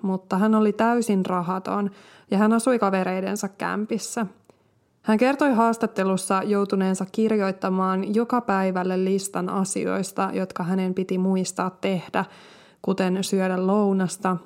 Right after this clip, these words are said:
tai käydä suihkussa, koska melkein kaksikymmentä vuotta telkien takana oli ehdollistanut hänet siihen, että joku muu aina kertoo hänelle, milloin mitäkin pitää tehdä.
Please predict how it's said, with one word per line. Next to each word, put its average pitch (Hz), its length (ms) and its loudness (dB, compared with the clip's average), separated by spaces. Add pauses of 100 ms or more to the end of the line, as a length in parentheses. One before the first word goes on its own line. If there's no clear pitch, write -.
tai 190 180 2
käydä 185 280 0
suihkussa, 190 840 -2 (500)
koska 208 240 0
melkein 233 440 4
kaksikymmentä 226 500 -2
vuotta 190 300 0
telkien 185 540 0
takana 180 440 0
oli 185 320 0
ehdollistanut 185 960 -2
hänet 185 300 -4
siihen, 190 560 0 (320)
että 196 220 0
joku 220 280 4
muu 202 460 4
aina 175 280 -2
kertoo 175 500 -2
hänelle, 185 520 -2
milloin 180 320 -2
mitäkin 180 500 -2
pitää 190 320 -2
tehdä. 185 500 -2